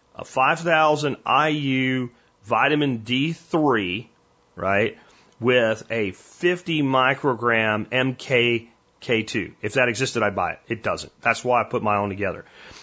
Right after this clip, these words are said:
I also take at least a thousand milligrams three times a day of vitamin C.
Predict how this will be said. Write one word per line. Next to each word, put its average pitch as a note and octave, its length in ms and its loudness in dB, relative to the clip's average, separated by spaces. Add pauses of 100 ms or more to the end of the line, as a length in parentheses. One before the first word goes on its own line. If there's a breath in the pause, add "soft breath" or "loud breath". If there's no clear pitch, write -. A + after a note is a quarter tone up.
I A2 60 0
also D#3 220 0
take D#3+ 180 0
at - 100 0
least C3+ 240 0
a C3+ 40 0
thousand C#3 480 0
milligrams C#3 440 2
three C3 120 -2
times A#2+ 260 0
a A2 60 -6
day A2 80 0
of G#2 100 0
vitamin G#2 320 0
C. E3 380 -2